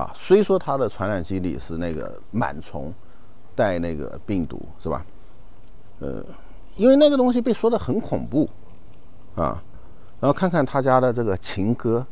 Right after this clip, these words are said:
棒棒糖，哇，非常美。情歌棒棒糖真的非常美，而且会比较耐晒啊，挺适合德州的。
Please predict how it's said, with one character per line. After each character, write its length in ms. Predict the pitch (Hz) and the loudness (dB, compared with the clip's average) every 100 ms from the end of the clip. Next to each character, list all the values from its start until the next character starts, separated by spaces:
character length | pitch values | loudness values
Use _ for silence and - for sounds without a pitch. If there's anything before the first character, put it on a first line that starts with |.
| - - - | -8 -8 0
棒 140 | 127 | 2
棒 160 | 120 101 | 4 2
糖， 200 | 80 - 101 - - | 0 -6 -6 -8 -6
哇， 320 | 98 98 80 | -4 -2 -2
非 220 | - 135 160 | -2 -2 -2
常 200 | - 76 | -2 -4
美。 160 | 69 - - - - - | -6 -8 -8 -8 -8 -4
情 180 | - 135 | 2 6
歌 140 | 160 | 6
棒 160 | 160 151 | 6 6
棒 100 | 135 | 6
糖 140 | 110 | 4
真 100 | 117 | 2
的 80 | 113 | 0
非 140 | 117 | 0
常 180 | 113 90 | 0 -2
美， 100 | 60 | -2
而 140 | 80 | 0
且 160 | 131 127 | 4 4
会 240 | - 170 127 - | 6 2 2 0
比 100 | 85 | 2
较 160 | 110 | 4
耐 240 | 123 123 92 | 4 2 2
晒 280 | - 110 - - - - - | 0 0 0 -8 -8 -8 -4
啊， 180 | 78 60 | -2 -2
挺 180 | - 95 | 0 0
适 180 | - 135 | 4 6
合 160 | 104 | 6
德 200 | - 80 | 4 2
州 200 | 82 85 | 2 0
的。 140 | 78 | 0